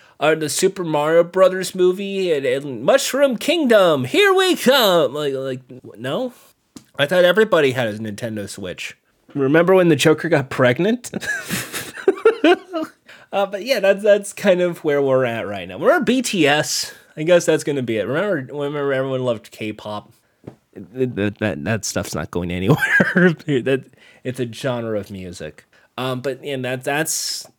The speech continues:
where we're at right now with nostalgia, is we love to think about the stuff when we were a kid, but we sometimes forget that there are kids out there right now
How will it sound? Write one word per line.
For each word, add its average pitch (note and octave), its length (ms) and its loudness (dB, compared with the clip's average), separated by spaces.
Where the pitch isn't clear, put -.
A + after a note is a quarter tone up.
where C#3 240 2
we're C3 140 2
at B2 240 -4
right A2 240 -6
now G2+ 160 -10
with G2+ 180 -10
nostalgia, G#2 920 -6
is A#2+ 500 -6
we D#3 200 0
love F3 380 0
to E3+ 100 -6
think D#3 200 -6
about C#3+ 200 -8
the C#3 80 -10
stuff B2+ 300 -6
when A#2 240 -6
we C3 140 -2
were E3+ 240 0
a E3 60 -2
kid, G#2 540 -8
but C3+ 200 -6
we C#3 140 -10
sometimes F3 480 -8
forget C3+ 560 -8
that B2+ 160 -8
there B2+ 180 -6
are B2 60 -6
kids B2 380 -8
out A#2 240 -4
there G#2+ 180 -6
right G#2+ 320 -6
now F3+ 440 -2